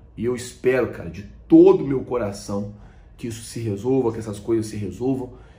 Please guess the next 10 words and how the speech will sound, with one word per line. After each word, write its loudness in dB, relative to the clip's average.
e -18
que -8
o -6
Flamengo, -2
mano, -12
encontre -8
aí -6
o -10
caminho -8
da, -8